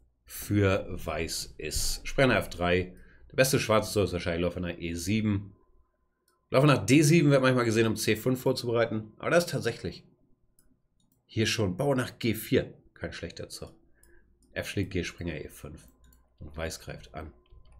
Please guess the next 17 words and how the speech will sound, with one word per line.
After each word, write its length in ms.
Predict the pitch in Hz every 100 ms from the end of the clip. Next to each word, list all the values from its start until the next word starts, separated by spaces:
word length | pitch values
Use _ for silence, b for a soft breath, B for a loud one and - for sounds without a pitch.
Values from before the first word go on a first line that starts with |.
| - - - _ _
Bisschen 300 | 143 147 135
random, 360 | 127 135 139 143
aber 500 | 110 127 139 139 -
manchmal 360 | 110 127 131 107
existieren 600 | - 104 - 95 90 -
solche 380 | - 90 87 90
Sprengungen 500 | - - 90 85 73
tatsächlich. 400 | 78 - 76 82 b b b b b b b b b b _
Nach 120 | 113
Läufer 200 | 127 156
nach 60 | 151
E 200 | 143 156
sieben, 500 | 139 143 135 120 - _ _ _
Läufer 220 | - 113 110
nach 200 | 95 98
D 180 | 110
drei, 500 | 113 101 98 95 90